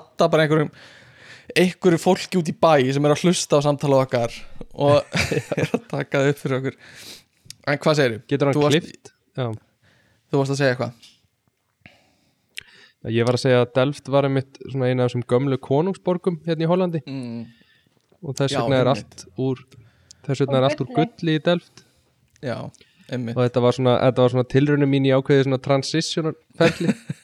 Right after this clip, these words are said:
Speaker 1: <laughs> Já, ég ætlaði reyndar, eh,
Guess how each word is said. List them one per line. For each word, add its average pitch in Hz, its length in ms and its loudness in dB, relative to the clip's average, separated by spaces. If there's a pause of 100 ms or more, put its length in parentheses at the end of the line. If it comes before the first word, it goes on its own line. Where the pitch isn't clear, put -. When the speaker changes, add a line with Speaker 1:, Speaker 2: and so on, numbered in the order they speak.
(380)
Speaker 1:
<laughs> 202 800 -4
Já, 120 100 4 (880)
ég 127 140 2
ætlaði 147 240 4
reyndar, 143 260 2 (320)
eh, 135 360 0